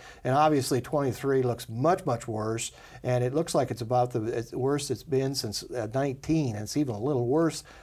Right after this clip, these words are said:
uh, than nineteen. And so that's, that's what I, that's what I was talking about earlier. Uh, this leads us into discussion of,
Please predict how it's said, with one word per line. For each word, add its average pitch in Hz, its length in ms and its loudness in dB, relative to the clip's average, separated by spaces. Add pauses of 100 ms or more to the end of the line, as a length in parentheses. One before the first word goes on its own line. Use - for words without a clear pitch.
(120)
uh, 117 160 4
than 113 180 -2
nineteen. 120 640 0
And 101 100 -6
so 135 120 -2
that's, 160 200 4 (260)
that's 170 220 4
what 180 100 4
I, 147 80 4
that's 156 240 2
what 160 80 4
I 135 60 2
was 120 100 -2
talking 143 300 4
about 117 240 2
earlier. 170 560 4 (260)
Uh, 147 80 2
this 226 240 4
leads 185 240 6
us 151 140 2
into 156 200 4
discussion 151 800 4
of, 127 200 2